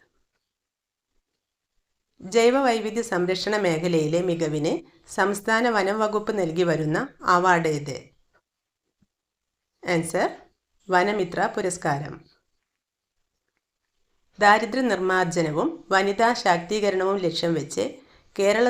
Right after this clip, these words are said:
സർക്കാർ രൂപീകരിച്ച സ്ത്രീ കൂട്ടായ്മ? കുടുംബശ്രീ. ഇന്ത്യയുടെ അയൺ ബട്ടർഫ്ലൈ അഥവാ ഉരുക്കുശലഭം എന്നറിയപ്പെടുന്ന വനിതാ കായിക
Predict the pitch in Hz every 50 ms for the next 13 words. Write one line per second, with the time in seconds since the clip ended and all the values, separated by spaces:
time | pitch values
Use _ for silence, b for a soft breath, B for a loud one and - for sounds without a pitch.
0 | 233 - 214 196 175 - 208 208 208 202 185 180 170 170 170 185 185 170 170 165
1 | 156 156 - 196 240 285 285 - - - - 214 220 233 233 - 196 180 170 170
2 | 165 156 151 151 147 143 135 - - - _ _ _ _ _ _ _ _ _ _
3 | _ _ _ _ _ _ _ _ _ _ _ _ _ _ _ _ _ _ _ _
4 | _ _ _ _ _ _ _ _ _ _ _ _ _ _ _ _ _ _ - -
5 | 180 190 185 185 180 170 170 - - - - - - - _ _ _ _ _ _
6 | _ _ _ _ _ _ _ _ _ _ _ _ _ _ _ _ _ _ _ _
7 | _ _ _ _ _ _ _ _ _ _ _ _ _ _ _ _ - - 214 220
8 | 233 240 262 254 240 233 233 240 240 - - - 190 185 185 202 220 247 226 202
9 | 196 175 - 190 190 185 202 190 190 196 190 180 170 160 165 160 165 170 180 -
10 | - 196 190 202 202 208 240 - - 208 208 190 180 196 202 - 190 196 185 175
11 | 170 170 170 170 170 165 160 151 156 165 202 320 370 B B B B B B B
12 | - 185 180 180 185 190 214 226 240 247 - 208 196 180 175 170 175 165